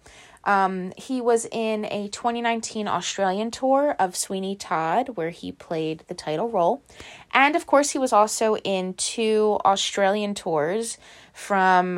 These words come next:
nineteen ninety to ninety-one, and then two thousand seven to two thousand nine. I was watching a video, um, on YouTube that was, um, done, it was, like, an interview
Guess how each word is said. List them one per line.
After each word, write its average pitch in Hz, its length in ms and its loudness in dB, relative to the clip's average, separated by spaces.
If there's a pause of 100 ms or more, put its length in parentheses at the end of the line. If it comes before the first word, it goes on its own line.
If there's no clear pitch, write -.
(100)
nineteen 185 380 -2
ninety 185 280 0
to 180 100 -6
ninety-one, 175 800 -2
and 165 240 -4
then 165 160 -6
two - 240 -10
thousand 165 440 -2
seven 170 320 -6
to - 120 -10
two - 200 -10
thousand 160 400 -8
nine. 147 340 -10 (540)
I 254 100 2
was 262 180 -2
watching 320 520 2
a 339 100 2
video, 226 880 -4
um, 180 420 -6
on 214 200 -4
YouTube 208 680 -6 (220)
that 185 260 -4
was, 180 440 -8
um, 175 260 -4
done, 185 560 -4 (200)
it 180 80 -6
was, 185 140 -8
like, 190 140 -4
an 196 80 -2
interview 170 540 -4